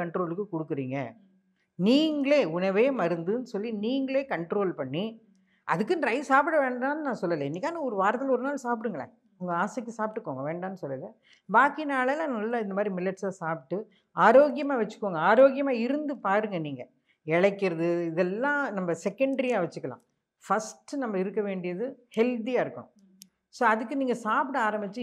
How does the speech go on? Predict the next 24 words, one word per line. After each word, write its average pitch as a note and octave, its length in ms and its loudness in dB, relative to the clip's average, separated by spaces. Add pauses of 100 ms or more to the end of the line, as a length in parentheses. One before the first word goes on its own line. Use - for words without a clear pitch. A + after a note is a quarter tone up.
(100)
ஹெல்தியா A3+ 360 -2
ஆரம்பிச்சிட்டாங்களே, F#3 520 -4 (120)
mentally B3 520 2 (120)
அதுவே G3+ 340 -4 (100)
என்ன C#4+ 260 -2
ஒரு A3+ 180 2 (560)
இம்மென்ஸ் C4 600 -2
ப்ளஷர் G#3 340 0
கொடுக்கும் E3 360 -8
தெரியுமா D#3 220 -6
உங்களுக்கு? D3 340 -8 (320)
அது E3+ 200 -2
நீங்க F3 280 0
அதை D3+ 120 2 (180)
அனுபவிச்சா C4 480 2
தான் G3+ 120 -6
தெரியும். A#2+ 340 -8
In A#2+ 140 -20
fact, B2+ 240 -12 (360)
ஒரு A3 200 8
ஒரு B3+ 100 10
வாட்டி C4 180 4
டாக்டர்கிட்ட A3 500 2
பயந்துட்டு A3 460 2